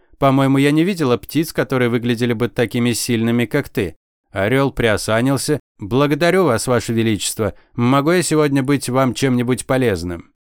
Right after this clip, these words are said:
На этом мы приступили к продаже многочисленных немагических и бесполезных мелочей из нашего инвентаря. У этих друзей деньги не были ограничены, как у некоторых торговцев в играх. Мы обошли пять разных универсальных магазинов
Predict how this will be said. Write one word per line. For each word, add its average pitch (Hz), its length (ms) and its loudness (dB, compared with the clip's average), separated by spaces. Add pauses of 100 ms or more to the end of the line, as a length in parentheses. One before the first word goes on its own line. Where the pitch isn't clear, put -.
(500)
На 110 200 0
этом 190 320 0
мы 160 120 2
приступили 139 600 0
к - 120 -10
продаже 120 440 0
многочисленных 117 920 -2
немагических 107 840 -2
и 117 60 -2
бесполезных 120 760 -2
мелочей 113 520 0
из 95 80 -2
нашего 107 400 0
инвентаря. 101 640 -2 (360)
У - 60 -6
этих 170 320 0
друзей 156 460 2
деньги 127 340 0
не 143 240 2
были 117 220 -2
ограничены, 95 640 -2
как 98 220 -4
у 110 40 0
некоторых 104 460 -2
торговцев 107 640 -2
в 156 140 -4
играх. 85 360 -6 (300)
Мы 127 140 0
обошли 139 360 0
пять 139 300 -2
разных 120 400 0
универсальных 113 580 0
магазинов 104 680 0